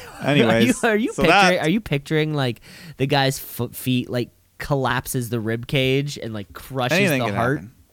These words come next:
Speaker 2: If Fa-, Finn Balor really put all his strength into those things instead of trying to make it look safe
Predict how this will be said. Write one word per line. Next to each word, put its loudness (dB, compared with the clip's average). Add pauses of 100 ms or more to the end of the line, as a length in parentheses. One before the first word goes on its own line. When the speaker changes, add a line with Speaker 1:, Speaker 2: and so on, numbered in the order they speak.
(680)
Speaker 2:
If -2
Fa-, 4
Finn 2
Balor 6
really 4
put 0
all 4
his 0
strength 2
into 4
those 4
things 0
instead -4
of -2
trying 0
to 0
make -4
it -6
look -4
safe 0